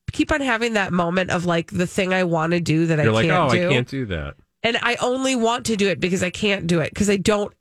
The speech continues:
Speaker 1: actually need anything at ikea right now.
Speaker 2: Yeah.
Speaker 1: But I do love to just wander through and see what they got. All right. One last crazy, stupid idiot to share with you.
Speaker 2: Where are we
Speaker 1: For
Speaker 2: going?
Speaker 1: this one,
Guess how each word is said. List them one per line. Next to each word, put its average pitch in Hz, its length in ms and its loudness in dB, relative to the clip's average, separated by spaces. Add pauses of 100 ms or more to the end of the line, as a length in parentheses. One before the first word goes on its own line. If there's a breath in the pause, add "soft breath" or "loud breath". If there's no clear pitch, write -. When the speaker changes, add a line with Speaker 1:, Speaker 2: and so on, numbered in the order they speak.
Speaker 1:
actually 185 600 0
need 165 260 2
anything 175 380 2
at 156 60 0
ikea 160 440 0
right 180 220 -2
now. 196 400 -2 (140)
Speaker 2:
Yeah. 71 160 -8 (560)
Speaker 1:
But 180 300 -2 (420)
I 208 60 -4
do 240 240 -6
love 240 300 -6
to 247 100 -14
just 240 180 -8
wander 240 300 -4
through 294 240 -2
and 330 100 -2
see - 100 -4
what 349 120 -4
they - 100 -2
got. - 380 -4
All 262 120 2
right. 220 240 0 (680 loud breath)
One 254 340 0
last 233 340 0
crazy, 208 360 0
stupid 190 320 0
idiot 160 380 2
to 175 120 0
share 143 300 2
with 135 180 0
you. - 220 -2 (1300)
Speaker 2:
Where - 100 -4
are - 20 0
we - 60 -2
Speaker 1:
For 220 100 2
Speaker 2:
going? 208 100 0
Speaker 1:
this 277 240 0
one, 165 340 2